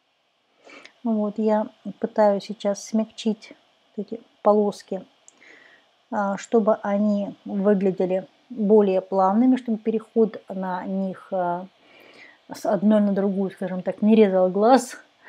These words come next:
Вот, а здесь я сейчас корректирую кусочек буквально, а, тоненькой кисточкой. Вот этот самый изящный хвостик, делаю его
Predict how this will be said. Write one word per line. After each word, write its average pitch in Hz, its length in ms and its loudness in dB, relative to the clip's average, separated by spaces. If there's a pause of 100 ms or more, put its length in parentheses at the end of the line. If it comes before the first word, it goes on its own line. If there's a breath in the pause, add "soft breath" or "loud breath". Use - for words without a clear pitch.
(260 loud breath)
Вот, 220 360 0
а 214 220 4
здесь 220 380 0
я 226 100 2
сейчас - 220 -14
корректирую 233 720 4
кусочек 226 760 -4
буквально, 208 680 -2 (800 loud breath)
а, 190 540 -6 (220)
тоненькой 202 520 -2
кисточкой. 240 840 -4 (220)
Вот 208 260 -10
этот 226 320 -4
самый 220 340 0 (120)
изящный 196 520 0
хвостик, 233 880 -6
делаю 202 600 -2
его 196 360 -2